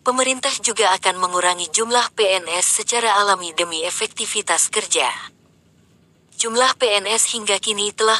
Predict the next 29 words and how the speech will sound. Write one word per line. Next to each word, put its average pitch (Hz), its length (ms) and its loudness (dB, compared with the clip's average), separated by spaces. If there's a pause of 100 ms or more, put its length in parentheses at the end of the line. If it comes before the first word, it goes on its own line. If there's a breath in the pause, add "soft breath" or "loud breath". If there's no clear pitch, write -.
mencapai 202 400 -2
sekitar - 540 -2
tiga 220 260 -2
koma 196 300 2
tujuh 196 480 -6
juta 196 320 0
orang. 151 320 0 (1700)
Anggota 233 480 2
Komisi 233 400 0
dua 214 240 0
D 190 160 0
P - 160 -4
R 202 160 -2
Jazuli 214 480 0
Juwaini 208 560 0
mengaku 185 400 -2
tidak 208 360 -2
akan 202 200 -2
mempermasalahkan 214 880 0
usulan 190 480 0
penggantian 170 560 -2
pensiun 226 480 -2
bulanan 196 480 0
P 196 160 -2
N 196 160 -2
S 170 320 -2
dengan 233 320 -2
pesangon 226 480 -2
tersebut. 170 560 -4